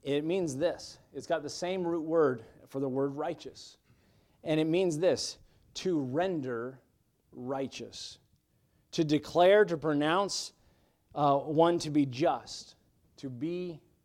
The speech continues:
made right. Here's the awesome thing. In Christ, you and I are made right with God. How many times we hear that phrase?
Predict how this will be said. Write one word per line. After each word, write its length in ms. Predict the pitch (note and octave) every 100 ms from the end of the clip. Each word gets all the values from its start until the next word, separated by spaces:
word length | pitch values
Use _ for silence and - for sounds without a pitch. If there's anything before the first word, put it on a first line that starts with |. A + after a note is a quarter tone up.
| _ _
made 380 | A#2+ C#3 C3+ A#2+
right. 480 | A#2 A#2+ A2 - - _ _ _ _ _ _ _ _ _ _ _ _ _ _ _ _ _ _
Here's 160 | D#3 C#3
the 60 |
awesome 300 | C3 A#2 A#2
thing. 260 | G#2+ B2+ A#2
In 100 | A2
Christ, 460 | - B2 D3 D#3+ -
you 240 | A2+ D3 D3
and 80 |
I 340 | C3 C3 D3+ C#3+ _ _ _ _ _ -
are 100 | A#2
made 360 | C3 B2+ A2+ G2+ G#2
right 340 | A#2 A#2 - - -
with 180 | A2 -
God. 340 | F#2+ D#2+ - _ _ _ _ _ _ _ _ _ _ _ _ _ _ _ _ _ -
How 80 |
many 180 | G#3 F#3
times 380 | D3+ D3+ D#3+ A2
we 100 | A2+
hear 180 | A#2 C3
that 200 | A2 -
phrase? 440 | G#2+ A2 - -